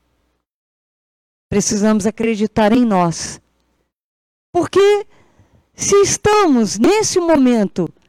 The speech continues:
vivos, em meio a várias pessoas que nos provocam e realmente geram em nós algumas sensações ruins, é porque é momento de resgate,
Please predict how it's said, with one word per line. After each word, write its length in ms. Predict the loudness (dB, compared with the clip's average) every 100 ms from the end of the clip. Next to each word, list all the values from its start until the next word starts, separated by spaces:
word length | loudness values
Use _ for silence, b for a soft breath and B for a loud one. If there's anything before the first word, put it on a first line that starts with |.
| _ _
vivos, 920 | -8 0 2 2 0 -8 -12 -12 -14 _ _ _ _ _ _ _ _ -2
em 160 | 0
meio 320 | 2 2 4 2
a 40 |
várias 420 | 2 2 2 0
pessoas 460 | 0 -2 0 -4 -2
que 140 | 0
nos 180 | 2 0
provocam 880 | -2 0 0 2 2 0 -2 -4 -6 _ _ _ -2
e 100 | 0
realmente 1080 | 2 2 2 2 4 4 4 2 -2 -6 -8 -14 _ _ _ _ _ _ _ _ _ _ -6
geram 480 | 0 2 2 2 0
em 100 | 2
nós 320 | 2 2 4
algumas 440 | 2 2 2 0
sensações 680 | 2 0 0 -4 -2 -2 0
ruins, 600 | 0 0 -2 -6 -10 -12 _ _ _ _ _ _ _ _ _ _ _ _ _
é 60 | -12
porque 340 | -6 -4 0
é 360 | 2 4 4 2
momento 520 | 0 0 0 0 0
de 120 | 0
resgate, 800 | 2 0 -2 -4 -4 -6 -14 -20